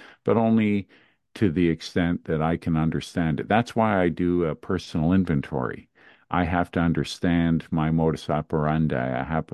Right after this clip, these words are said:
I have to understand how I operate. I'm not going to be able, uh, to even, uh, see my, um,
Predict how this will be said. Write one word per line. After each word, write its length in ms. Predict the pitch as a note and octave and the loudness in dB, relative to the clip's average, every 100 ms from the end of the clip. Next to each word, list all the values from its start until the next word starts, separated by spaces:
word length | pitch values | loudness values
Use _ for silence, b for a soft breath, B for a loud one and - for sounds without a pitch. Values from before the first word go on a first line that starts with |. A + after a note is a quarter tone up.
| - | -12
I 80 | D#2+ | -8
have 160 | E2 - | -8 -4
to 60 | |
understand 680 | D#2 D#2 - - D#2+ D#2 D2 | -2 -2 -6 -4 -2 0 -2
how 260 | D#2 D2+ C#2+ | -2 -2 0
I 140 | C#2+ | 0
operate. 680 | D#2 D#2 - C#2+ B1 - - B B B | -2 -4 -4 -4 -2 -4 -10 B B B
I'm 200 | - F#2 | 0 2
not 240 | F#2 F2 - | 2 0 -2
going 220 | F#2 E2+ | -2 0
to 60 | D#2 | 0
be 220 | D#2 D2+ | 0 0
able, 460 | D2+ E2 D#2 D#2 - b b b - | 0 0 0 0 -4 b b b -16
uh, 100 | - - - | -14 -14 -4
to 120 | F#2+ | 0
even, 520 | E2+ F#2 E2 D#2+ D#2+ _ _ _ _ - | 2 2 2 0 0 _ _ _ _ -10
uh, 200 | F#2 F#2 - - | -6 -6 -10 -12
see 440 | - - A2+ A#2 | -4 2 6 8
my, 640 | A2 F#2+ G2 G2 F#2+ F2 D#2+ _ _ _ - | 8 6 6 4 2 0 -6 _ _ _ -6
um, 480 | F2 E2 D#2 D#2 | -2 0 0 0